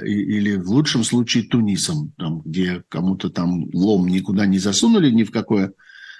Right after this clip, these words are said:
отверстие тела, но тоже человек должен был как бы стремглав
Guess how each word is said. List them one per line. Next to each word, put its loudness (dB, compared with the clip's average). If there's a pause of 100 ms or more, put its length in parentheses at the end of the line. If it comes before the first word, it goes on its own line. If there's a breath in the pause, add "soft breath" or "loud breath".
(140)
отверстие 2
тела, -2
но 2
тоже 2
человек 0
должен 2
был 2
как -2
бы 0
стремглав 0